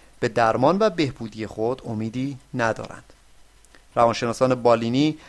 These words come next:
از دانشگاه دولتی اوهایو می‌گویند، ناامیدی در افزایش میزان افسردگی نقش دارد. ناامیدی در افراد افسرده با بروز شکست‌ها تشدید می‌شود. این شکست‌ها واقعی یا خیالی هستند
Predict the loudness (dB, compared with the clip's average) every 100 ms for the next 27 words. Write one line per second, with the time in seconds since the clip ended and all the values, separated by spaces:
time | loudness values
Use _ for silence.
0 | -10 -2 -2 2 0 0 2 2 2 2
1 | 4 2 0 -4 -4 -4 -6 -4 -2 -2
2 | -4 -4 2 4 4 2 -6 -20 -20 -20
3 | -16 -4 2 4 4 2 -4 -6 -2 0
4 | 0 -2 -8 -4 -4 -2 -2 -2 0 0
5 | 0 -4 -8 -12 -12 -10 -8 -10 -12 -20
6 | _ -4 -2 -2 -6 -12 -12 -16 -20 -20
7 | _ _ _ _ 0 2 2 0 -4 -4
8 | -10 -14 -2 0 0 -4 2 2 4 0
9 | -2 -6 0 2 2 2 0 0 -6 -8
10 | -6 -4 -4 -2 -2 -2 0 2 2 0
11 | -10 _ -4 -2 -2 -2 -4 -4 -6 -12
12 | -10 -12 -14 -18 -20 -20 _ _ _ _
13 | -4 -2 -2 0 0 4 2 6 6 6
14 | 2 -4 0 4 6 6 2 -2 2 2
15 | 2 -2 -6 -14